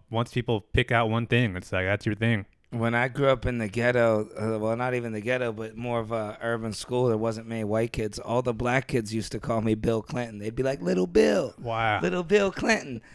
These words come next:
Speaker 1: Yeah,
Speaker 2: I
Speaker 1: that's
Speaker 2: don't
Speaker 1: a
Speaker 2: know
Speaker 1: good
Speaker 2: if
Speaker 1: thing.
Speaker 2: I kinda look like him.
Speaker 1: Yeah, a little bit.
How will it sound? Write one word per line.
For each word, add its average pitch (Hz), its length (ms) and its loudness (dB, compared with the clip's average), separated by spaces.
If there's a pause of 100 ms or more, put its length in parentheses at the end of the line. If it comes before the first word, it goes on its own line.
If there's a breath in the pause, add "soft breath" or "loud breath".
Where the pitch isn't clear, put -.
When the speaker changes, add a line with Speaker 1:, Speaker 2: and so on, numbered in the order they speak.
(140 loud breath)
Speaker 1:
Yeah, 143 40 2
Speaker 2:
I 151 40 4
Speaker 1:
that's 127 180 2
Speaker 2:
don't - 20 4
Speaker 1:
a - 20 4
Speaker 2:
know 104 140 2
Speaker 1:
good - 20 4
Speaker 2:
if - 60 -4 (180)
Speaker 1:
thing. - 40 -8
Speaker 2:
I - 40 -10
kinda 139 160 -8
look 156 240 -4
like 120 260 -2
him. 127 80 -4
Speaker 1:
Yeah, 175 100 2
a - 20 2
little 135 160 6
bit. 147 220 2